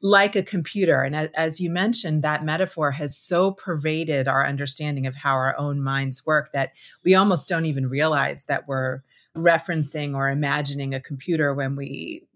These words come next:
think about how our own brains work. But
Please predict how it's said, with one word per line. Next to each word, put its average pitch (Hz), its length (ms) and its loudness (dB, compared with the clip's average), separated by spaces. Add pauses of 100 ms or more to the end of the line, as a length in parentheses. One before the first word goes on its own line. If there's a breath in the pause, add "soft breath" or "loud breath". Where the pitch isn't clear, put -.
think 160 240 -2
about 139 380 0
how 139 160 -4
our 131 200 -2
own 139 220 -4
brains 135 400 -6
work. 156 260 0
But 139 180 -4